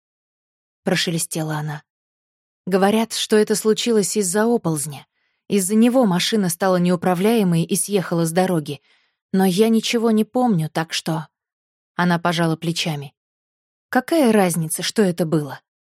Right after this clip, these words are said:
Невезение, стечение обстоятельств, природа или человеческая ошибка?»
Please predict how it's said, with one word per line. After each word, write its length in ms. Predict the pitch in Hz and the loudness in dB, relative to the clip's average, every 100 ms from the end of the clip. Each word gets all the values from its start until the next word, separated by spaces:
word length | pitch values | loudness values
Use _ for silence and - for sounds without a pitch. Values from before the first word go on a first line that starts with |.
| _ | _
Невезение, 720 | 196 190 185 165 214 214 190 175 | 2 4 2 2 2 2 2 -2
стечение 540 | - 180 - 196 175 | -6 -4 -2 0 0
обстоятельств, 880 | 165 - 170 175 185 175 170 - - _ _ - | -2 -4 -2 0 -2 -4 -8 -10 -20 _ _ -2
природа 460 | 185 175 180 180 | 2 4 2 2
или 160 | 170 170 | 0 0
человеческая 800 | - 170 165 175 165 - 175 175 | 0 0 0 0 -4 -4 -2 -2
ошибка?» 500 | - 156 - 160 | -2 -6 -10 -14